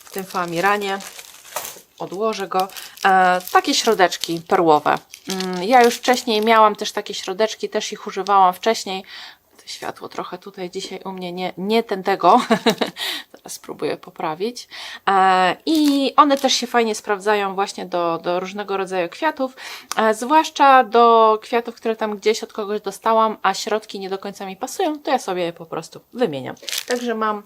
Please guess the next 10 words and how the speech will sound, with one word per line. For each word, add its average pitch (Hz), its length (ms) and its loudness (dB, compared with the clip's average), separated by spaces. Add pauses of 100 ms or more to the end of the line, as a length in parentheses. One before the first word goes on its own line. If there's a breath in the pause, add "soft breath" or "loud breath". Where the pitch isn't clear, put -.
(120)
środeczki, 247 720 -8 (300 loud breath)
ale 294 180 2
mam, 220 220 2
jak 185 140 -8
widzicie, 185 300 -14
też - 180 -14
całkiem, 185 600 -8
e, 151 640 0
inne 185 260 -2
rzeczy. 190 400 -2